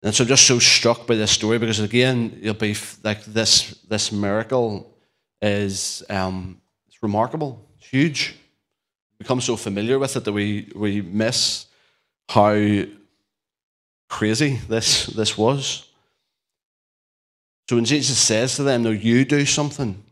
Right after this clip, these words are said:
I reckon Jesus knows what he's about to do.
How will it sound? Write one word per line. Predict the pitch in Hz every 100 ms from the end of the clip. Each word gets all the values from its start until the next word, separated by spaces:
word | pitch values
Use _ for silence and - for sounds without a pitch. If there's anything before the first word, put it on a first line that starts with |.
| _ _ _ _ _ _ _ _ _ -
I |
reckon | 135 127 117
Jesus | 117 101 95
knows | 101 104 110 110
what | 101
he's | 92 - - - _ _ _ _ -
about | 175 196 185
to | 170
do. | - 92